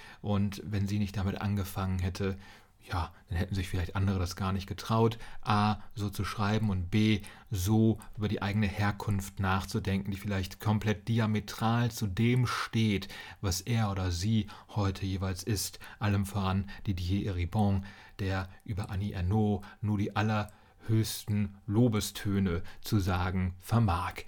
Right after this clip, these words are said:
Wie auch immer, das als ganz kleine, kurze Einführung in, in Annie Ernaux. Viele dachten, sie erhält heute mit über achtzig vielleicht den Literaturnobelpreis.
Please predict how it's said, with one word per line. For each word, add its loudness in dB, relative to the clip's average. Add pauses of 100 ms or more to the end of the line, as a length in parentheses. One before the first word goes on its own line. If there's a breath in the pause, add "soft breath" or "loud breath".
(140)
Wie 10
auch 6
immer, 2
das 2
als 0
ganz 0
kleine, 2
kurze 0
Einführung 2
in, 2
in -2
Annie 2
Ernaux. 4 (220 loud breath)
Viele 2
dachten, 0
sie 0
erhält 2
heute 2
mit 0
über 2
achtzig -2
vielleicht 0
den 2
Literaturnobelpreis. 2